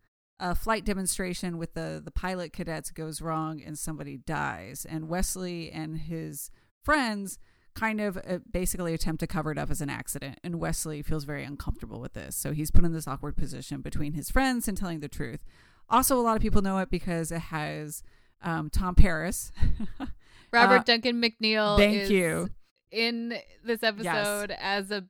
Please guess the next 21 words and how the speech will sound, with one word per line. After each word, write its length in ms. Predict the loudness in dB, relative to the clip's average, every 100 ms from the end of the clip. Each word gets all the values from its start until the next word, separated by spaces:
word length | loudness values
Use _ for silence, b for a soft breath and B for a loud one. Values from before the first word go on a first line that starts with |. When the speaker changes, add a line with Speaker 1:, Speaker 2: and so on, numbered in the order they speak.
| _ _
Speaker 2:
baby 280 | -2 -2 -2
cadet, 500 | -8 -6 0 0 -2 -8
and 220 | -10 -8
then 380 | -8 -10 -14 -20 _ 6
Speaker 1:
Who, 120 | 6
interestingly 720 | 4 -2 -2 -2 -2 2 2
Speaker 2:
<laughs> 40 |
Speaker 1:
enough, 360 | 2 0 0 -2
was 380 | -4 -4 -4 -4
supposed 480 | -2 2 2 2 -2
to 60 |
be 140 | -4 -4
the 140 | -4
same 240 | -6 -6 -6
character 440 | -8 -8 -8 -8
when 100 | -8
he 60 | -10
went 140 | -10 -10
to 80 |
Voyager, 580 | -8 -6 -6 -4 -4 -4 0
but 240 | 0 0